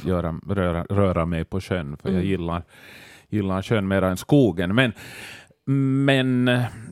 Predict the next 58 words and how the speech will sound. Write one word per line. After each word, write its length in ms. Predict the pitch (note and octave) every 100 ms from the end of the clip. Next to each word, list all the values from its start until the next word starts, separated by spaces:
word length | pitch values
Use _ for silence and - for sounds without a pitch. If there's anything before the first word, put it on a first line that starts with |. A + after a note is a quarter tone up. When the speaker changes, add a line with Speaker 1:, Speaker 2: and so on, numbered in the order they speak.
| - - - - - - - _ - -
Speaker 1:
jag, 280 | A2 G#2 -
jag 100 | B2+
har 220 | B2 C3
ju 120 | B2
för 240 | - C#3+ A2
mig 140 | F#2+
att 80 | F#2+
det 80 | G2
finns 180 | A2
många 280 | A2+ A2 F2+
som 180 | G2 G#2+
helt 280 | B2+ A2+ -
och 60 |
hållet 280 | A#2 B2 F2
förlitar 420 | E2+ E2 D2 D2
sig 160 | D2+ -
på 120 | -
den 120 | C2+
där 60 | D2+
G 160 | D2 C#2+
P 240 | D2+ D2
Sen, 240 | - D2+
att 80 | D#2+ -
den 140 | E2+
är, 100 | D#2+ D#2+ - -
eh, 320 | - - -
stämmer. 480 | - F#2+ D#2 C#2+ D#2 - - -
Och, 300 | - - - - G#2+ G2
och 100 | E2
dagens 480 | F#2 E2+ A2+ A2+ G2
G 140 | G#2+
P 140 | - A#2
S-system 500 | - A2+ - A2+ A2
är 40 |
ju 40 |
väldigt 340 | A2 A2+ G2+ -
exakta. 720 | G#2+ - A2+ - - - - - -
Du, 80 | G#2+
Speaker 2:
Ja. 140 | F#3+ F3+
Speaker 1:
du 60 | G#2
kan 100 | G2
ju 60 | G2
se 200 | G#2 F#2+
på 120 | G2
en 220 | G2 G2
meter 420 | G2+ F#2 - F2
när, 260 | G2+ F#2 D2+
liksom, 300 | - - D2+
vad 160 | -
det, 80 | - - -
om 180 | - E2
du 120 | D#2
är 40 |
nära 240 | D#2 D#2+ E2
en 80 | D#2+
sten 360 | - E2 C#2
eller 220 | D#2+ F#2+
inte, 320 | E2+ C2 -